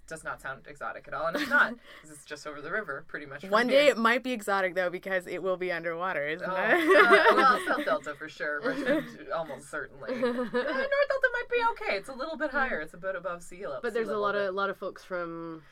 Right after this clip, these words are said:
Speaker 1: there's a ton of folks from, I think, north of India. Is that where the Punjab reason, region is? I'm,
Speaker 2: Yeah.
Speaker 1: like, I'm, I'm really showing my ass about, uh, geography right now,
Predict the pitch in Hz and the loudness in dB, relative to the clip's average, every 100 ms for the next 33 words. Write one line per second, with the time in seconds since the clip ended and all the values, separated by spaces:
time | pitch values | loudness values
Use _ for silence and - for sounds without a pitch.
0 | - _ 175 170 - - 262 254 214 190 | -20 _ -18 -16 -16 -2 -2 -2 -6 -8
1 | 180 175 180 175 165 165 190 208 214 208 | -10 -10 -10 -14 -10 -12 -12 -14 -8 -6
2 | 185 165 170 170 196 190 196 190 202 196 | -6 -8 -12 -14 -14 -12 -12 -16 -16 -20
3 | _ 185 196 196 202 208 - 185 175 170 | _ -18 -18 -16 -12 -10 -8 -8 -6 -6
4 | 170 165 - 175 170 160 165 160 151 - | -8 -8 -8 -8 -10 -14 -6 -4 -4 -8
5 | - - - 160 151 143 139 147 160 - | -14 -18 -10 -8 -8 -10 -10 -10 -10 -12
6 | 135 120 95 - - - - 120 160 135 | -10 -10 -12 -10 -10 -10 -12 -8 -8 -10
7 | - 127 113 - 120 | -16 -16 -16 -14 -16